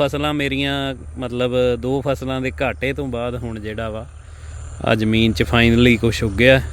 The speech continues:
ਪਰਮਾਤਮਾ ਮਿਹਰ ਕਰੇ, ਸ਼ੁਕਰ ਹੈ ਦਾਤੇ ਦਾ। ਤੇ ਹੁਣ ਇਹ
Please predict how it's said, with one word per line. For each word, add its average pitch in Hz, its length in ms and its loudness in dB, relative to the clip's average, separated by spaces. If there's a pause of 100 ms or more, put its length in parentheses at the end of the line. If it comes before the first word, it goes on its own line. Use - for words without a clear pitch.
(320)
ਪਰਮਾਤਮਾ 110 560 -2
ਮਿਹਰ 120 320 2
ਕਰੇ, 123 260 0
ਸ਼ੁਕਰ 131 360 0
ਹੈ 135 100 6
ਦਾਤੇ 117 340 -2
ਦਾ। 117 180 -2 (1120)
ਤੇ 85 580 -4 (320)
ਹੁਣ 113 200 -2
ਇਹ 113 260 0